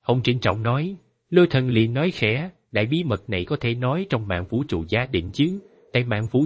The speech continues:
trụ giả định, bất kỳ thứ gì đều sẽ bị hệ thống của công ty vũ trụ giả định phát hiện mà. Việc này cứ yên tâm, Hồng cười nói, Hồng cười nói, ta lúc đó đã gặp người sáng lập cự phủ, cũng là chỉ gặp mặt nói chuyện trong mạng vũ trụ giả định thôi.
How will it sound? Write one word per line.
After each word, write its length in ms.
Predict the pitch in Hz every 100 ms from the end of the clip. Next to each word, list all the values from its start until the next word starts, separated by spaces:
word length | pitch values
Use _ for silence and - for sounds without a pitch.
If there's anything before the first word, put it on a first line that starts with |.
| 156
trụ 200 | 85 92
giả 140 | 127 131
định, 260 | 87 95 113 _ 190
bất 220 | 196 -
kỳ 140 | 104
thứ 180 | - 165 151
gì 260 | 101 98 - -
đều 120 | 117
sẽ 160 | 117 170
bị 160 | 113 101
hệ 120 | 107
thống 260 | 127 180 -
của 80 |
công 240 | 107 110 110
ty 120 | 117
vũ 200 | 107 120
trụ 220 | 110 85
giả 160 | 95 110
định 180 | 95 87
phát 220 | 180 185
hiện 260 | 92 78 90
mà. 260 | 73 98 - _ _ _ -
Việc 200 | 131 135
này 100 | 120
cứ 200 | 190 180
yên 160 | 170 151
tâm, 300 | 147 143 139 -
Hồng 180 | - 92 -
cười 180 | 85 73
nói, 360 | 82 104 165 - _ -
Hồng 140 | 98
cười 180 | - 85
nói, 340 | 82 90 123 165 _ _ _ -
ta 100 | 143
lúc 200 | 165 143
đó 260 | 131 170
đã 140 | 151 123
gặp 260 | 107 -
người 180 | 107 101
sáng 280 | - 143 156
lập 160 | 107 -
cự 180 | 95 92
phủ, 420 | - 87 90 170 _ _ _
cũng 200 | - 175
là 80 | 127
chỉ 220 | - 127
gặp 180 | 123 101 110
mặt 220 | 98 139
nói 120 | 170
chuyện 300 | 170 87 98
trong 220 | - 113
mạng 220 | 90 92 101
vũ 140 | 127 151
trụ 180 | 98 92
giả 100 | 127
định 220 | 127 85 92
thôi. 320 | 110 123 101